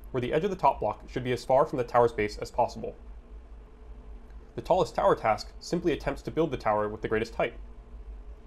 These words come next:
And finally, the maximum unsupported area task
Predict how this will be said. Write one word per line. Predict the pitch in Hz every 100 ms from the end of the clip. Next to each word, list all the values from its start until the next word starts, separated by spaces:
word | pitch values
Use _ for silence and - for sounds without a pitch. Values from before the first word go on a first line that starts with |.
| - - -
And | 131
finally, | 123 202 165 113 110 -
the | 131
maximum | 135 165 - 156
unsupported | 139 123 117 135 127
area | 147 131
task | 113 110 107 -